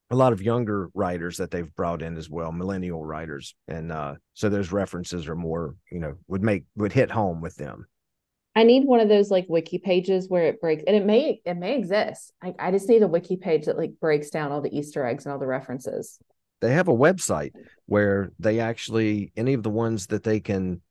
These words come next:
Speaker 1: have the rights to that isn't taken down by, uh, Shout Factory, which is the ones who owns a lot of 'em. And they go in and they'll have, like, pop-up videos, boop, used to have, and they'd pop
Speaker 2: Oh,
Speaker 1: up and tell you the, the
Speaker 2: love
Speaker 1: reference to the
Speaker 2: pop-up
Speaker 1: joke.
Speaker 2: video.
Speaker 1: Yeah.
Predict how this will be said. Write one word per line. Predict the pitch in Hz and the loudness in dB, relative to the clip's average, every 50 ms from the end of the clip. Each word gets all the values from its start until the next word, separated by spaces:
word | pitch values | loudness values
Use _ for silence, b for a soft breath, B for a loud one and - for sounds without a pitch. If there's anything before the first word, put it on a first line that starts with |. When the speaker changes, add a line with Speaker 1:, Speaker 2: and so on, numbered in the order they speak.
| _ _ | _ _
Speaker 1:
have | - 123 110 113 104 | -6 -4 -2 -2 0
the | 98 101 | 0 2
rights | 98 113 113 107 92 - - | 2 4 4 2 0 -2 -4
to | - 95 87 85 87 92 | -4 -2 -2 -2 -2 -2
that | 85 92 87 76 - - 90 82 - - _ | -2 -2 -4 -4 -6 -8 -10 -10 -10 -12 _
isn't | - 98 101 95 82 - 92 - - _ - | -4 -4 -2 -2 -2 -4 -6 -8 -10 _ -4
taken | - 98 92 - 87 87 | -2 -2 -2 -2 -4 -4
down | 82 90 90 87 87 87 90 | -4 -4 -2 -2 -2 -4 -4
by, | 78 82 80 80 80 78 73 - _ - | -2 -2 -2 -2 -4 -6 -8 -12 _ -8
uh, | - 65 53 | -6 -6 -6
Shout | - - - - 101 - 185 - - - | -6 -8 -4 -2 0 0 0 -2 -4 -8
Factory, | - 78 71 73 - - - - - | -8 -8 -8 -8 -8 -8 -8 -6 -6
which | 85 85 82 78 - | -6 -6 -8 -6 -8
is | 82 80 | -10 -10
the | 82 73 | -8 -8
ones | 80 85 80 80 | -8 -8 -6 -6
who | 82 76 | -6 -6
owns | 78 85 80 73 | -8 -8 -10 -8
a | 69 | -8
lot | 78 78 82 90 | -6 -4 -4 -4
of | 80 65 | -6 -8
'em. | 67 71 b b b | -10 -12 b b b
And | 123 123 120 | 0 2 4
they | 127 127 127 | 4 4 4
go | 113 139 131 131 | 4 4 4 4
in | 143 151 151 143 | 4 2 2 0
and | 117 104 104 | 0 -2 -2
they'll | 110 110 110 | -2 -2 -2
have, | 117 113 92 104 | -2 -2 -2 -2
like, | 104 104 101 87 - _ _ | -4 -4 -4 -6 -10 _ _
pop-up | - 113 104 - - 117 104 | 0 2 2 4 4 2 2
videos, | 101 104 110 104 104 98 90 67 58 - - | 2 0 0 0 0 0 -2 -2 -4 -8 -2
boop, | - - 415 415 - _ _ _ _ _ _ _ _ _ _ _ _ - | 4 6 6 6 6 _ _ _ _ _ _ _ _ _ _ _ _ -2
used | 104 104 98 - - | 0 0 0 0 -2
to | 90 | -2
have, | 92 95 80 73 65 - - | -2 -2 -4 -4 -6 -6 -6
and | 85 90 | -4 -4
they'd | 90 90 78 - - - | -4 -4 -6 -8 -8 -4
pop | 107 98 - 156 | -2 -2 0 0
Speaker 2:
Oh, | 101 95 | 0 0
Speaker 1:
up | - - | 0 0
and | 87 90 - | -4 -4 -2
tell | - 110 98 101 | 0 2 2 2
you | 98 95 92 | 2 0 0
the, | - - - | -2 0 0
the | 92 | 2
Speaker 2:
love | 175 - 180 180 - - | 4 6 6 6 6 6
Speaker 1:
reference | 104 - - 185 170 180 | 4 2 0 2 4 4
to | 165 170 | 6 4
the | 170 180 | 4 2
Speaker 2:
pop-up | 170 165 151 - 156 | 2 2 2 2 -2
Speaker 1:
joke. | 147 143 | -6 -4
Speaker 2:
video. | 165 175 156 165 160 160 156 151 147 143 139 131 127 131 127 127 139 - - | 0 2 2 2 2 0 0 0 2 2 2 2 2 0 -2 -4 -6 -6 -2
Speaker 1:
Yeah. | - - 156 156 | 2 2 4 4